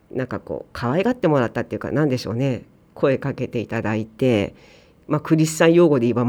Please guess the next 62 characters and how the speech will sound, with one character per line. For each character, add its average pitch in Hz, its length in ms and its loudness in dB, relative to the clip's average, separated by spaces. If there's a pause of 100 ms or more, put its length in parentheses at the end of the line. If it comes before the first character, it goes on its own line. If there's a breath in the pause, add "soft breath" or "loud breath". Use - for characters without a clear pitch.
(100)
交 139 180 0
わ 147 80 4
り 147 80 2
っ 139 40 -6
て 147 140 -2
や 139 80 2
つ 135 100 -14
で 107 100 -4
す 120 120 -8
よ 135 60 -4
ね。 143 200 -2 (300 loud breath)
交 151 300 0
わ 151 120 4
り 139 140 4
を 135 160 4
さ 127 160 -4
せ 127 160 -2
て 123 140 0
も 127 180 2
ら 127 140 2
い、 139 320 2 (1040 loud breath)
な 170 140 4
ん - 20 2
か 143 140 -4
こ 117 520 -2 (320)
う、 - 40 2
ね、 262 80 6
そ 247 160 4
の 254 80 6
ご 226 160 6
婦 240 160 2
人 269 220 2
た 226 100 4
ち 185 160 0
に 165 80 6
会 190 200 4
え 220 40 0
た 180 160 -2
の 170 140 4
も 262 340 4
自 156 160 0
分 151 140 2
の 147 100 0
努 147 100 2
力 139 300 -2
で 120 140 2
は 113 100 -2
な 135 220 -2
い 131 100 0
の 113 220 -4
で、 156 320 2 (580 loud breath)
そ - 200 2
う 254 40 4
い 247 40 0
う - 20 -12
と 254 100 0
こ 247 120 -2
ろ 190 100 -2
で 120 100 -4
す - 100 -16
か - 120 -8
ね。 151 200 -6